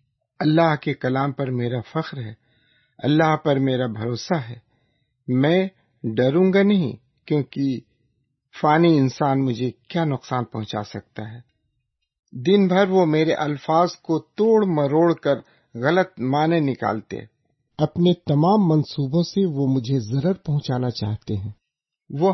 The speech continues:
حملہ آور ہو کر تاک میں بیٹھ جاتے اور میرے ہر قدم پر غور کرتے ہیں، کیونکہ وہ مجھے مار ڈالنے پر تلے ہوئے ہیں۔ جو ایسی شریر حرکتیں کرتے ہیں، کیا انہیں بچنا چاہیے؟ ہرگز نہیں۔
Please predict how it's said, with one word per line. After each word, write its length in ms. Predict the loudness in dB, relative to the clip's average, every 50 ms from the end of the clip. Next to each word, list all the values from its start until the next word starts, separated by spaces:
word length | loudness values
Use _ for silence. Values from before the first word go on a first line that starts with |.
| 0 0
حملہ 240 | 0 0 2 2
آور 360 | 2 2 2 2 2 2 0 0
ہو 140 | -2 -4
کر 180 | -4 -4 -4 -4
تاک 420 | -2 _ 0 2 2 0 0 -2
میں 120 | -2 -2 -2
بیٹھ 320 | -2 -2 -2 -2 -2 -4
جاتے 480 | -4 -2 0 0 0 0 -2 -4 -4 -4
اور 420 | -6 -8 -12 -8 -4 -2 -2 0
میرے 360 | 0 0 -2 -2 -2 -2 -2 -4 -6 -6 -4
ہر 120 | -2 -2 -2
قدم 340 | -2 -2 -2 0 0 -2 -2
پر 240 | -2 -4 -4 -4
غور 280 | -4 -4 -2 -2 -2 -2
کرتے 420 | -2 -4 -6 -6 -6 -6 -8 -8
ہیں، 100 | -6 -6
کیونکہ 520 | -8 -6 -4 -2 -2 -2 -2 -4 -4 -4 -4 -6 _ _ _ _ _ _ -4
وہ 220 | 0 2 2 2
مجھے 300 | 2 0 -2 -4 -4 -4
مار 340 | -2 0 0 2 2 2 2
ڈالنے 420 | 0 0 0 0 0 0 -2 -4
پر 220 | -4 -6 -6 -8 -8 -8 -12 _ _ _ _
تلے 260 | -6 0 2 2 2
ہوئے 200 | 2 0 -4 -6
ہیں۔ 160 | -8 -8 -12 -16 -18 _ _ _ _ _ _ _ -10
جو 220 | -4 0 2 2 2 2
ایسی 320 | 0 -2 -2 -2 -2 -4 -4
شریر 400 | -2 -2 0 2 2 2 2 0 -4 -8
حرکتیں 440 | -10 -8 -6 -6 -8 -4 -2 -2 -2
کرتے 440 | -2 -2 -4 -4 -4 -6 -6 -6 -4
ہیں، 160 | -4 -6 -8 -12 _ _ _ _ _ _ _ -2
کیا 180 | 2 2 4
انہیں 460 | 4 2 0 -2 -2 -4 -4 -6 -8 -10 -14 _ _ _ _ _ _ -14 -10 -8
بچنا 400 | -6 -6 -6 -8 -6 -4 -4 -4
چاہیے؟ 500 | -4 -4 -4 -2 -2 -2 -2 -4 -4 -6 -8 _ _ -10 -8
ہرگز 360 | -6 -4 -4 -4 -4 -4 -6
نہیں۔ 240 | -8 -10 -10 -10 -12